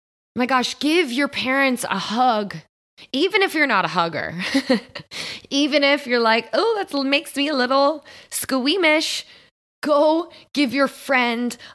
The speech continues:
a hug. Give your brother a hug. Hold your significant other's hand.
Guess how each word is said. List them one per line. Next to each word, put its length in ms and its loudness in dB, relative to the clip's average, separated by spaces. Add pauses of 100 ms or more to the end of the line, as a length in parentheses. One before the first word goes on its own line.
a 80 0
hug. 560 0 (540)
Give 160 2
your 120 4
brother 420 2
a 120 4
hug. 460 0 (580)
Hold 580 2 (320)
your 140 2
significant 720 0
other's 520 0 (220)
hand. 720 -2